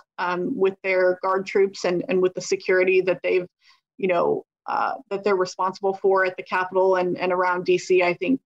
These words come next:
you know, this, you know, sort of outfitting shows that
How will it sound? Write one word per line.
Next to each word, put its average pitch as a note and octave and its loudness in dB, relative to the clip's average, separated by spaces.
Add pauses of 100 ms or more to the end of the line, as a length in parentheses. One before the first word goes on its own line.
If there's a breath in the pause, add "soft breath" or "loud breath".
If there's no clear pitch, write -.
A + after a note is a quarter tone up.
(100)
you F#3 -6
know, F3+ -2 (520)
this, F#3+ -4 (380)
you G3 -4
know, F3 0
sort F3+ 0
of F3 -8
outfitting F3+ -2
shows E3+ -2
that E3+ -2